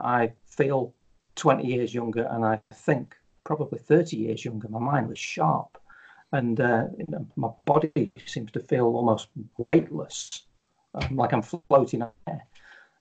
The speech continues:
And, and so I thought, "I've got to get into this a bit deeper and a bit deeper." And, and, and so out of that, I started learning more and more about it. And, um, that's where the,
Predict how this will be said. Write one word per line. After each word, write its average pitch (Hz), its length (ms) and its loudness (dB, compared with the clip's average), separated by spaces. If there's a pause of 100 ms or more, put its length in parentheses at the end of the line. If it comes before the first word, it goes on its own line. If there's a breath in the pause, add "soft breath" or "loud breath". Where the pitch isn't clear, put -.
And, 147 400 2 (300)
and 143 200 -10
so 147 80 2
I 139 40 -2
thought, - 280 -2 (220)
"I've - 100 -14
got 156 120 4
to 147 60 2
get - 120 4
into 127 180 0
this 120 160 -2
a - 60 -18
bit - 180 -6
deeper 131 320 -4
and 131 80 -2
a 120 40 -2
bit - 180 -6
deeper." 123 300 -2
And, 110 180 -4
and, 123 320 -4
and 127 260 0 (220)
so 135 240 2
out 160 180 6
of - 140 -4
that, - 220 -2
I - 40 -12
started 127 460 -8
learning 117 440 2
more 113 360 4
and 113 80 2
more 139 220 2
about - 280 -8
it. 107 140 -20 (320)
And, 117 380 2
um, 113 400 4 (440)
that's - 240 -10
where 143 240 8
the, 123 240 2